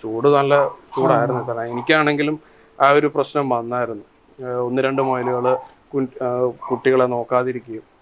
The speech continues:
Speaker 1: അവര് പിന്നെ, ആ, ശോഷിച്ച് നമുക്ക് ഈ കുഞ്ഞുങ്ങളൊക്കെ എടുത്തു വെച്ച് കുടിപ്പിക്കുക എന്ന് പറയുന്നത് അത്ര പ്രായോഗിക കാര്യമല്ലല്ലോ. പലരും മുയൽ വളർത്തുന്ന ആളുകൾ എപ്പോഴും പറയാറുണ്ട്, മുയലുകൾ കുട്ടികളെ പാല് കുടിപ്പിക്കുന്നില്ല, അവര് കുഞ്ഞുങ്ങളെ തിരിഞ്ഞു നോക്കുന്നില്ല. നിങ്ങൾക്ക് അങ്ങനെ എന്തേലും, ആ,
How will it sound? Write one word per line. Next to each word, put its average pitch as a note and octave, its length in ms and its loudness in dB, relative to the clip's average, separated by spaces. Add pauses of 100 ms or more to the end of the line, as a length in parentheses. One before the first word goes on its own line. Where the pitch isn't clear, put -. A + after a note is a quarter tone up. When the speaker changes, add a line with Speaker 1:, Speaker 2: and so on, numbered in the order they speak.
(120)
Speaker 1:
അവര് B2 240 -4
പിന്നെ, C3+ 220 -2 (400)
ആ, C#3+ 100 -2
ശോഷിച്ച് C#3 440 0
നമുക്ക് C3+ 260 -2
ഈ D#3 120 2
കുഞ്ഞുങ്ങളൊക്കെ D3+ 480 0
എടുത്തു C#3+ 260 2
വെച്ച് D3 200 -2
കുടിപ്പിക്കുക C#3 400 -2
എന്ന് C3+ 140 -2
പറയുന്നത് C3 280 -4
അത്ര C3 120 -2
പ്രായോഗിക B2+ 480 0
കാര്യമല്ലല്ലോ. A2+ 560 -10 (280)
പലരും F3 460 6
മുയൽ D3 260 2
വളർത്തുന്ന C#3+ 480 2
ആളുകൾ B2+ 380 4
എപ്പോഴും C3+ 520 -4 (120)
പറയാറുണ്ട്, A#2+ 460 0 (140)
മുയലുകൾ B2 380 -4
കുട്ടികളെ C3 500 0 (280)
പാല് A#2+ 200 -2
കുടിപ്പിക്കുന്നില്ല, B2 600 -4
അവര് B2 280 -4
കുഞ്ഞുങ്ങളെ B2 460 -4
തിരിഞ്ഞു B2 240 -2
നോക്കുന്നില്ല. B2 680 -2 (240)
നിങ്ങൾക്ക് F#3+ 260 4
അങ്ങനെ D#3+ 260 4
എന്തേലും, C#3 440 0 (240)
ആ, B2+ 40 -8